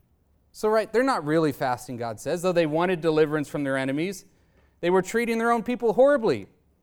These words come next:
There was exploitation of workers, violence, all sorts of nonsense in their community. What God was really wanting was, was not them solely abstaining from food, but abstaining from their own wicked ways and oppression.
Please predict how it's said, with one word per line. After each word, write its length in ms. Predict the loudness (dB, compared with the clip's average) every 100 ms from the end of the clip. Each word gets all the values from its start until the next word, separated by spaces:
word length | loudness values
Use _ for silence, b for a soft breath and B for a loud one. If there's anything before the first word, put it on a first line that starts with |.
| _ _ _ _ _ _ -4
There 120 | 2
was 220 | 4 4
exploitation 920 | 0 -4 0 2 2 4 2 2 0
of 140 | 0 4
workers, 440 | 4 4 -2 -4
violence, 460 | -2 0 0 -2 0
all 140 | 0
sorts 260 | 2 -2 0
of 80 | 2
nonsense 560 | 2 2 0 -2 -2
in 80 | -2
their 120 | -2
community. 680 | -2 -2 0 0 0 -4 -8 b
What 140 | -4 2
God 260 | 6 8
was 160 | 6 4
really 220 | 6 6
wanting 420 | 6 4 2 0
was, 240 | 2 0 -2 b
was 180 | -2 0
not 240 | 2 0 2
them 300 | 0 0 -8 b
solely 340 | -2 4 8 6
abstaining 500 | 4 -2 0 0 0
from 180 | 0 -2
food, 320 | 0 0 4
but 160 | 2
abstaining 480 | 2 -2 -4 -2 -2
from 200 | -2 0
their 160 | -2 0
own 180 | 0 2
wicked 240 | 2 0
ways 260 | 2 2 2
and 120 | -4
oppression. 640 | -2 -2 -2 -4 -4 -6